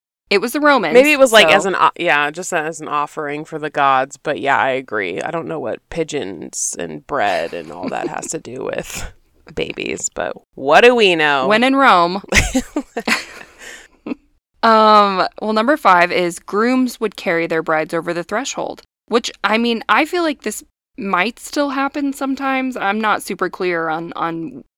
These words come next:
Speaker 1: if this is still happening or not. But, uh, medieval Europeans used to believe that the soles of the new bride's feet were extremely susceptible to letting evil spirits seep in.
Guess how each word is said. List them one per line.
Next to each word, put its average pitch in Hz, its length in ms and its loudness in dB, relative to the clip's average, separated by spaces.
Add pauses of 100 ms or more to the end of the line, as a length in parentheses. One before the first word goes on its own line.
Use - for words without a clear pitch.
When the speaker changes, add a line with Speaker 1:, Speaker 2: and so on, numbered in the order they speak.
Speaker 1:
if 185 160 -2
this 185 180 -6
is 170 80 -8
still 165 200 -4
happening 131 360 -4
or 92 100 -12
not. 58 300 -12
But, - 300 6 (260)
uh, 202 340 8
medieval 233 640 0
Europeans 175 800 -2
used 175 320 -6
to 180 160 -2
believe 175 440 0
that 139 180 -2
the 180 100 -4
soles 196 420 2
of 175 220 -2
the 185 80 -2
new 180 220 -2
bride's 165 400 -2
feet 240 320 -6
were 170 160 -2
extremely 175 480 -6
susceptible 165 800 -4
to - 160 -8
letting 160 320 -6
evil 156 260 -8
spirits 143 480 -10
seep - 340 -10
in. 202 400 -2